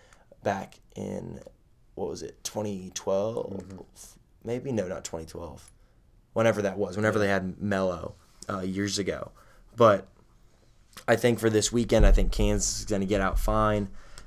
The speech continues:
Speaker 1: As for next weekend, next week's predictions, are you gonna, for the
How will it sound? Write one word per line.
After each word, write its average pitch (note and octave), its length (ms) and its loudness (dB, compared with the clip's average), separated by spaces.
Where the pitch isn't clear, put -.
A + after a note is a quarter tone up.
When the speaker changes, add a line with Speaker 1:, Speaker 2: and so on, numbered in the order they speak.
Speaker 1:
As A2+ 400 4
for G2 580 0
next G#2+ 440 0
weekend, G#2+ 440 -2
next A2+ 360 0
week's A#2+ 200 -2
predictions, G#2+ 580 0
are G2+ 100 0
you G#2 140 -2
gonna, G2+ 320 2
for - 180 2
the G#2 320 4